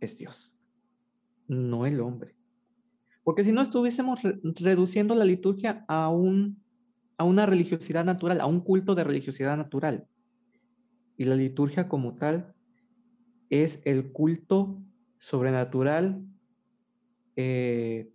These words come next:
revelado por Dios, de parte del plan salvífico. Entonces, eh, cuando hablamos de la gloria de Dios en la música litúrgica,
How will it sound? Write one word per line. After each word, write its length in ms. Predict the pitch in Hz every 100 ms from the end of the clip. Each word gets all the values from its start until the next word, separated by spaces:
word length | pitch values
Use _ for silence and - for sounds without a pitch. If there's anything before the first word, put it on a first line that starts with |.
| _
revelado 1040 | 135 139 139 127 127 147 196 196 127 110 -
por 200 | 135 -
Dios, 480 | - - - - _ _ _ _ _ _ _
de 560 | - 120 143 - - - _ -
parte 380 | 170 208 208 175
del 180 | 139
plan 220 | - 147 143
salvífico. 760 | 135 120 107 - - - _ _ _ _ _ _ _ _ 123
Entonces, 540 | 113 151 160 202 202 - _ _ _ _ _ -
eh, 360 | 131 - - - _
cuando 220 | - 135 135
hablamos 280 | 175 214
de 60 | 196
la 120 | 160
gloria 260 | 143 190 185
de 100 | 135
Dios 220 | 165 175
en 80 | 143
la 60 |
música 340 | 143 175 180 123
litúrgica, 800 | 113 127 120 - 135 180 196